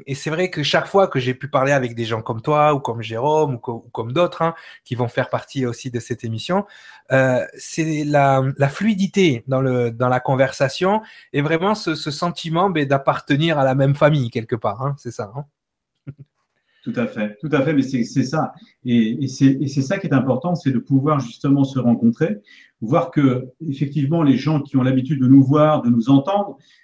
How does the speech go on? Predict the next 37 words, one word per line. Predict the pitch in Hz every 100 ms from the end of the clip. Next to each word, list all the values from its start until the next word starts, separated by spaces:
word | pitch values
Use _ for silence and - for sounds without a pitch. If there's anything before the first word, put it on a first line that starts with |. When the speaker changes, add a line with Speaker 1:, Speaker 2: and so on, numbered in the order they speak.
| _ _
Speaker 2:
et | 98 104
c'est | -
vrai | 113 135
que |
parfois | 123 - 143
on | 123
a | 107
même | 123
des | 113
répétitions, | 110 - 113 135 170 226
parce | - -
que | 113
c'est | 123
vrai | 113 131
que | 123
de | 104
toute | -
façon, | 120 110 143 139 - _ _
c'est | - - 131 131 139
en | 135
répétant | 139 139 143 135 151 147
les, | 131 117
les | 117
mêmes | 123 127
choses, | - 165
je | 131
dirais, | 123 135 143
sous | 135 -
des | 117 131 131
angles | 151 123
différents, | 110 110 131 127 196
avec | 135 113
des | 117
points | - 151 151
de | 135
vue | 196
différents, | 135 - 117 175 233